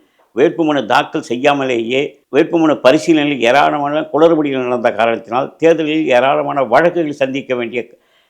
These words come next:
நிலை என்பது கடந்த காலங்களில் ஏற்பட்டது. அந்த அனுபவங்களும் அரசுக்கு உண்டு. அந்த அடிப்படையில் அரசு கூட்டு நிறுவனங்களுடைய பாதுகாப்பை வலியுறுத்துகிற வகையில் அதனுடைய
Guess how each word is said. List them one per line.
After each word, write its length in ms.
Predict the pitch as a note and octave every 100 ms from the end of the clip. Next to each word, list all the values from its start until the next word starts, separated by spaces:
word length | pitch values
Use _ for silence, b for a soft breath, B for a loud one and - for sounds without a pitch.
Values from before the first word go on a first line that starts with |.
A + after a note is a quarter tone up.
| _
நிலை 200 | C3 D#3 E3+
என்பது 260 | D3 C3+ D3+
கடந்த 260 | C3+ B2 A#2
காலங்களில் 420 | C3 C#3 C#3 B2
ஏற்பட்டது. 420 | C3+ C3+ - C3 D#3
அந்த 160 | B2
அனுபவங்களும் 680 | A2+ C#3 D#3+ D#3 D3+ C#3+ D#3 B2
அரசுக்கு 340 | B2 D3 -
உண்டு. 240 | A#2 B2+ A#2 - _
அந்த 220 | - E3
அடிப்படையில் 580 | D#3+ C#3 C3+ A2+ G#2+ C3 - b b b b
அரசு 400 | C3+ F3+ - F3+ G3 - _ _ _ _ _ _
கூட்டு 240 | F3 F3+ F#3
நிறுவனங்களுடைய 720 | F3 E3 E3 D3+ C#3+ C3 D3 D#3
பாதுகாப்பை 720 | - D3+ E3 D#3 C#3 C3 D3+ E3 E3 _ _
வலியுறுத்துகிற 640 | B2 C#3+ E3 E3 D#3+ D3 C#3+
வகையில் 380 | B2 B2 C#3 E3 - _
அதனுடைய 520 | - A#2+ C3 B2+ B2+